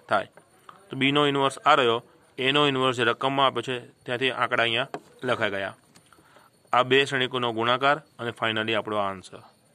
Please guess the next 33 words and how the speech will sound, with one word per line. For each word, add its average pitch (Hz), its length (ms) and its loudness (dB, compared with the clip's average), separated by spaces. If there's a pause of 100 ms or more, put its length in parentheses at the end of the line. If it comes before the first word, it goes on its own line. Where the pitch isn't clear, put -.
(140)
ગુણાકાર 120 420 0
તમને 117 200 -4
આવડે 113 280 2
છે 123 180 -6 (400)
એવું 123 140 -6
માનીને 110 280 -2
અહીંયા 110 280 -6
હું 156 100 -10 (220)
પૂરું 113 240 -2
કરું 95 200 -10
છું. 104 260 -18
ક્લિયર? 170 240 -2 (380)
ફાઇનલ 123 300 4
આન્સર 113 220 0
આપણને 110 240 0
અહીંયા 110 200 -4
મળી 101 160 -6
જાય 95 120 -12
છે. 101 160 -18 (800)
હવે 120 80 -2
ફક્ત 147 320 0
એક 143 220 0
જ 170 80 0 (180)
દાખલો 135 280 2
બાકી 131 260 0
છે 135 100 -8
સ્વાધ્યાય 123 360 -2
ચારનો 120 280 0 (120)
આઠમો, 117 340 2 (140)
એમાં 127 220 -2
બે 156 160 2
પ્રશ્નો 120 300 -6
છે 120 240 -8